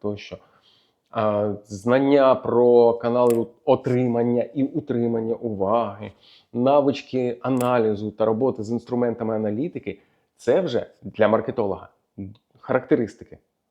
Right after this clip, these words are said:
Розумієте? Базова функція — отримати, утримати увагу. Далі, а, вже додаткові характеристики — це його робота з різними інструментами та каналами. Ну, а додаткові характеристики у випадку маркетолога —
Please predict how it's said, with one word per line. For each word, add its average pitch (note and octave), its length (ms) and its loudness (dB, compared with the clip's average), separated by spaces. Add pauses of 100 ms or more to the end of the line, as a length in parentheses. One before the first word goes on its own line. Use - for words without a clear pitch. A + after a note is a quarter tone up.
(640)
Розумієте? A2+ 460 -2
Базова G#2+ 340 4
функція — - 380 -8 (160)
отримати, A2 420 0
утримати G#2 460 -2
увагу. F3 380 2 (680)
Далі, A#2 460 2 (320)
а, G2 280 0
вже F#2+ 380 2
додаткові G#2+ 580 2
характеристики — C3 1000 -2
це G#2+ 320 0 (100)
його A2 540 4
робота G2 600 -4
з - 120 -12
різними G2 320 -6
інструментами G2+ 540 -4
та G2 100 -12
каналами. F2+ 360 -8 (640)
Ну, B2 120 0
а D3 100 0
додаткові C#3 800 0
характеристики - 840 -6 (120)
у C3 80 -4
випадку A#2 400 -2
маркетолога — G2+ 640 -2